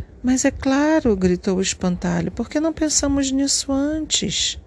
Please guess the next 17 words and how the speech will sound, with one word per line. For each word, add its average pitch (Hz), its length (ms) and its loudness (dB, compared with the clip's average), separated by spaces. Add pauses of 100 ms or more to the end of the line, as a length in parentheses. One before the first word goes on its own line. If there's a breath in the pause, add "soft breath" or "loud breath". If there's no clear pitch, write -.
(680 loud breath)
Dorothy 254 360 2
soprou 180 420 0
o 143 40 -2
pequeno 208 500 0
apito 190 420 -2
que - 80 -10
carregava 170 560 0
no 180 80 2
pescoço 170 800 0
desde 190 340 4
que 185 100 -2
a 185 40 2
rainha 185 340 0
dos 190 160 -2
ratinhos 185 540 -2
lhe 202 180 2
dera. 165 480 2